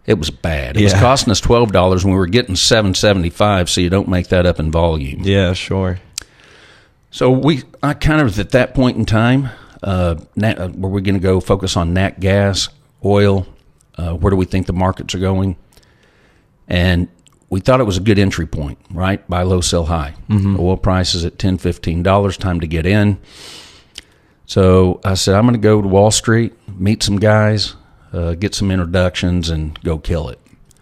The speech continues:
Speaker 1: Well, I went up there, and I took two meetings. In both meetings, we were at about fifteen dollars a barrel. This was in two thousand, I believe, maybe ninety-nine, two thousand. And I had two analysts, about, about your age, a little bit older, twenty-five.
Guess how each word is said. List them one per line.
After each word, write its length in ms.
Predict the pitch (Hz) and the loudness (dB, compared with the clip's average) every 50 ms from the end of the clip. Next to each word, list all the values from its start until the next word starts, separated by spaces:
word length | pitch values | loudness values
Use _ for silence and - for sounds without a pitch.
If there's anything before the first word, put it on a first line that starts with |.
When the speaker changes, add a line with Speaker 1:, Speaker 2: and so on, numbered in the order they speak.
| _ _ _ _ _ _ _ _ _ _ _ _ _ _ _ _ _ _ _ _ _ _ | _ _ _ _ _ _ _ _ _ _ _ _ _ _ _ _ _ _ _ _ _ _
Speaker 1:
Well, 320 | - 107 120 131 135 - - | 2 4 6 6 4 2 2
I 60 | 107 107 | 0 2
went 220 | 110 127 143 147 | 4 4 4 4
up 200 | 143 139 143 - | 2 0 0 0
there, 340 | - 95 87 92 92 90 87 - - - _ - | 0 2 2 2 0 0 -4 -8 -16 -20 _ -10
and 140 | - 95 101 | -4 -2 -2
I 60 | 98 | -2
took 280 | - - - - - - | -2 -2 -4 -4 -2 0
two 160 | - 139 156 | 0 2 4
meetings. 520 | 147 120 95 85 82 82 92 90 - - - - _ _ _ _ _ _ - - _ _ _ _ - | 4 4 2 2 0 -2 -4 -6 -8 -12 -16 -20 _ _ _ _ _ _ -20 -20 _ _ _ _ -8
In 140 | - 92 95 | -4 -2 2
both 280 | 107 120 131 - - | 2 2 2 2 0
meetings, 360 | 110 107 95 82 87 92 90 92 | 0 2 2 2 0 0 0 0
we 60 | 95 | 0
were 80 | 98 | 2
at 40 | 95 | 2
about 200 | 92 90 92 - | 2 0 -2 -2
fifteen 400 | - 107 101 - - 104 95 98 | -2 -2 -2 -2 0 -2 0 0
dollars 280 | 90 87 90 90 85 80 | 0 0 0 0 -2 -4
a 40 | 76 | -4
barrel. 280 | 76 80 80 80 80 | -4 -2 -2 -2 -2
This 200 | 78 82 80 - | -2 -4 -4 -4
was 120 | 82 80 80 | -4 -4 -4
in 120 | 80 78 | -6 -6
two 220 | - - - 87 85 | -6 -6 -6 -6 -6
thousand, 480 | - - - 85 87 87 87 87 85 | -6 -6 -6 -4 -4 -4 -4 -4 -4
I 80 | 85 82 | -4 -6
believe, 420 | 78 82 85 85 85 85 82 - - - - | -6 -6 -6 -6 -6 -8 -8 -10 -14 -16 -12
maybe 180 | 82 87 82 87 | -10 -8 -6 -4
ninety-nine, 420 | 82 82 82 82 82 82 82 85 | -4 -4 -4 -2 -2 -2 -4 -2
two 160 | - - 98 | -2 -2 -2
thousand. 480 | 92 - 90 80 78 80 82 80 80 - - _ - - _ _ _ _ _ _ _ _ _ _ _ | -2 -2 -4 -4 -4 -6 -8 -8 -10 -12 -16 _ -20 -20 _ _ _ _ _ _ _ _ _ _ _
And 120 | - 92 101 | -2 0 0
I 20 | |
had 180 | 104 101 92 87 | 2 0 0 0
two 200 | - 143 147 117 | 0 0 2 2
analysts, 420 | 113 120 110 87 87 82 - - | 2 2 0 -2 -4 -4 -6 -2
about, 340 | 113 113 123 127 - - - | 0 0 0 0 -2 -6 -8
about 240 | - 123 139 165 - | -4 -2 -2 -2 0
your 160 | 92 98 90 | 0 0 2
age, 160 | 90 101 98 | 2 0 0
a 40 | 101 | 0
little 180 | 113 123 117 | 0 2 2
bit 100 | 110 107 | 4 4
older, 240 | 95 82 78 80 92 | 4 2 2 0 -4
twenty-five. 680 | 90 - - 107 101 107 90 - 82 80 76 80 87 | -6 -4 -2 0 0 0 0 -2 -4 -4 -4 -6 -6